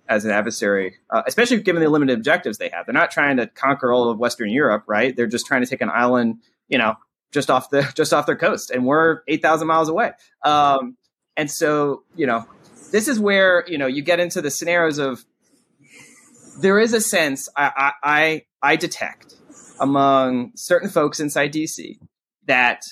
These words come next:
at a cer-, at a certain point, um, we're just gonna let them take it.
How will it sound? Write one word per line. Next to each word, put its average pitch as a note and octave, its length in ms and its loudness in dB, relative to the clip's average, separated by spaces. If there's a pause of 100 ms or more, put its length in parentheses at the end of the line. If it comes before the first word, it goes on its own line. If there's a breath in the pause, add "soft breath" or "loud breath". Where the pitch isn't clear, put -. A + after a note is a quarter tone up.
(680)
at D3 120 2
a C#3 40 0
cer-, - 280 0
at D3 100 0
a D3 40 -4
certain A#3 320 -2
point, A2+ 520 -4 (460)
um, A2+ 420 2 (600)
we're D3 140 0
just D3+ 100 -4
gonna F3 120 4
let E3 100 0
them E3 100 -6
take G3 260 0
it. - 280 -10